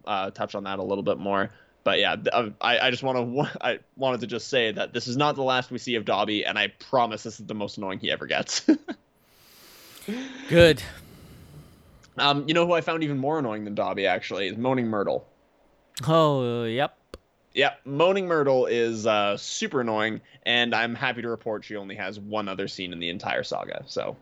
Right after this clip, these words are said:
Speaker 1: we'll have to, we'll have to sit through that. But yeah, Moaning Myrtle, I forgot just how annoying she is in this movie. That, that high-pitched voice is just not doing it for me. <laughs> It's, uh, I, she could have, like, if you wanna talk about fat that could have been trimmed, get rid of all the stuff with Moaning Myrtle.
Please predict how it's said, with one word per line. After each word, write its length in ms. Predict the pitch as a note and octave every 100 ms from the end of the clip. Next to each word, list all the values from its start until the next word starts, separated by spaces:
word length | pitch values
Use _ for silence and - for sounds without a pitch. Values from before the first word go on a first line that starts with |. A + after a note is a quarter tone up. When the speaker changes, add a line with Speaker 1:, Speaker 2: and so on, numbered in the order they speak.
| _ C#3+
Speaker 1:
we'll 220 | - A#2+
have 140 | A2+ -
to, 140 | C2
we'll 120 | E2+
have 100 | E2+
to 60 | -
sit 180 | - -
through 120 | B1
that. 220 | A#1 - - -
But 260 | C#2 - - - - - - - - - _ -
yeah, 220 | B2 G2+
Moaning 340 | B2+ C#3 C#3
Myrtle, 260 | C3 B2 A#2+
I 100 | A2
forgot 420 | - A#2+ A2+ A2
just 160 | A#3+ D3
how 160 | G2+
annoying 260 | G#2 F#2 G2
she 140 | -
is 120 | F2 G#2
in 40 |
this 160 | F#2 -
movie. 240 | G2+ F#2+
That, 300 | G2+ A2+ D2+
that 180 | B2 A2+
high-pitched 420 | G#2+ G#2+ A2+ G#2
voice 260 | - G2 A2
is 80 | G2+
just 140 | G2+
not 180 | G2 D#2+
doing 180 | E2+ E2
it 100 | D2
for 160 | D#2+
me. 240 | E2+ F2+ A2
<laughs> 20 | - - D3+ - D3 A3
It's, 540 | A2 - - - -
uh, 140 | - E2+
I, 180 | D#2 E2+ - - - -
she 220 | - A2+
could 120 | A#2
have, 160 | A2 - G#2 E2
like, 160 | G2
if 100 | B2
you 60 | C#3
wanna 140 | C3+ B2
talk 240 | A2+ A2+
about 220 | G#2 -
fat 220 | - G2+ -
that 100 | G#2+
could 140 | G#2+
have 60 | G#2
been 100 | G#2+
trimmed, 420 | B2 B2+ C#3+ C#3 - - _ -
get 180 | B2 A2+
rid 120 | A#2+
of 120 | G#2
all 400 | - A#2 A2 A2
the 120 | G2
stuff 220 | - G#2 -
with 80 |
Moaning 260 | F2+ E2+ E2+
Myrtle. 280 | B1 B1+